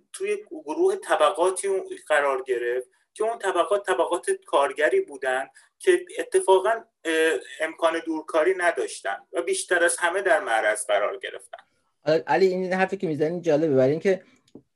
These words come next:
Speaker 2: ام، مثلاً کسی که داره تو رستوران کار می‌کنه، اه، توی پایین شهر به قول معروف داره زندگی می‌کنه، ولی داره تو بالا شهر کار می‌کنه و کجا اکسپوزه؟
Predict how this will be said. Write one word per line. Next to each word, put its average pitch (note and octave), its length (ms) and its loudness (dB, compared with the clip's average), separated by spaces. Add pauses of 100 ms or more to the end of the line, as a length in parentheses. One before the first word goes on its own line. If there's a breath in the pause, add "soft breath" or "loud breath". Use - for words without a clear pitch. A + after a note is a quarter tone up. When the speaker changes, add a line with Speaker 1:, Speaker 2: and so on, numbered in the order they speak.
Speaker 2:
ام، C3+ 440 2 (520)
مثلاً D3+ 340 2
کسی F#3+ 320 -4
که D3+ 140 -4
داره C#3 160 2
تو C#3 140 -6
رستوران C#3 480 0
کار C#3 220 2
می‌کنه، D3 760 0 (460)
اه، C3+ 300 2 (180)
توی D#3 380 4
پایین C#3 340 0
شهر F3 260 4
به D#3+ 100 -4
قول C3+ 180 4
معروف B2+ 280 2
داره C3 180 2
زندگی C3 400 2
می‌کنه، B2+ 280 0
ولی D#3 140 0
داره E3 160 2
تو D#3+ 140 -8
بالا C#3+ 260 4
شهر F3 300 2
کار F3 300 4
می‌کنه A#2 340 -4 (200 soft breath)
و C#3+ 60 -2
کجا D#3 400 2
اکسپوزه؟ C#3+ 800 2